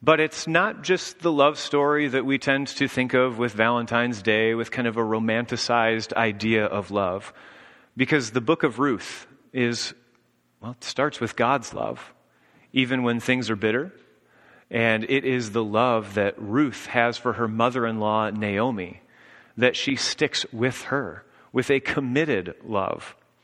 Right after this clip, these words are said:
And then now, at this section in Ruth chapter four, beginning at verse thirteen, yes, we'll get to the kind of the ending of the story where,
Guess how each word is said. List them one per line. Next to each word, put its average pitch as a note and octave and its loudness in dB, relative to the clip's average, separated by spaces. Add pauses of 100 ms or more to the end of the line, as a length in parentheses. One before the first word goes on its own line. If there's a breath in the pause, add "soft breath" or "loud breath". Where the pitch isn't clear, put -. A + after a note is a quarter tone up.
(520 soft breath)
And A#2 2
then B2+ 0
now, C#3+ 0
at A#2 -2
this E3 0
section G#2 -2
in A2+ -2
Ruth B2 0
chapter A2 -2
four, A2 2
beginning G#2+ -2
at G2 -6
verse G#2+ 0
thirteen, A#2 -2 (400 loud breath)
yes, D3+ 0
we'll C3 0
get B2+ 2
to B2+ 0
the A2+ 0
kind D3+ -2
of B2 -2
the C3+ 0
ending E3+ -2
of E3+ -2
the F3 0
story D3 -2
where, A2+ 2